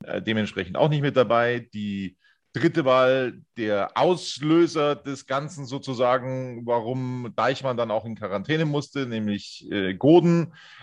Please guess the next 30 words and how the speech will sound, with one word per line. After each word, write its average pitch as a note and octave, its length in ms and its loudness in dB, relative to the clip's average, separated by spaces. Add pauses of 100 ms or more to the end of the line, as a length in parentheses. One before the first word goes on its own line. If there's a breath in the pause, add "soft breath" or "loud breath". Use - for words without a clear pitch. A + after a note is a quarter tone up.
(140)
Der A2 580 6
hat - 300 2
Corona, D3 640 4
dementsprechend A2+ 800 -8
konnte A2 240 0
auch G2 120 2
er B2 120 2
nicht D#3 160 0
dabei B2 300 6
sein B2 180 -2
und G2+ 160 -4
Lang A2+ 520 -2
wurde G#2+ 380 -2
sozusagen G2+ 580 2
jetzt G2 180 -6
zum F#2+ 120 -4
Rechtsverteidiger F2+ 640 -2
umfunktioniert. E2 680 -6 (640 loud breath)
Äh, G#2+ 220 6
in A2 60 2
der A#2+ 100 4
sechsundachtzigsten D3 680 2
kam A#2+ 180 4
Linzbichler D3+ 560 2
noch C#3 180 -2
rein B2+ 380 0
für C3+ 160 -6
ihn D3+ 400 -4
ohne B2 260 -2
Bewertung. C3+ 640 0